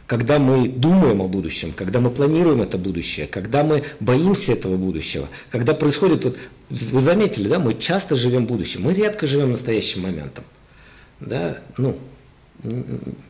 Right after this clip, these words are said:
это сложно очень. Это здорово, наверное, но часто мы думаем о будущем, часто можно сидеть и прям вот час <laughs> потратить на это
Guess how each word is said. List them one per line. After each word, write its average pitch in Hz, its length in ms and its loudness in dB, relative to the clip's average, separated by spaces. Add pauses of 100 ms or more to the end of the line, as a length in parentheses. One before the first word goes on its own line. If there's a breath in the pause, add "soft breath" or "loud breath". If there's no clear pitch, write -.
(240)
это - 180 -8
сложно 123 520 -2
очень. - 300 -8 (360 loud breath)
Это 127 280 -2 (120)
здорово, 190 500 2
наверное, 90 560 0 (100)
но 131 460 2 (880)
часто 190 380 -4
мы 143 120 2
думаем 160 420 2
о 110 60 0
будущем, 98 500 -4
часто 156 340 -2
можно 151 300 2 (160 loud breath)
сидеть 147 440 -2
и - 20 -2
прям 147 280 2
вот 139 200 0 (220)
час - 260 0
<laughs> - 120 -4
потратить 143 480 2
на 135 120 6
это 120 380 2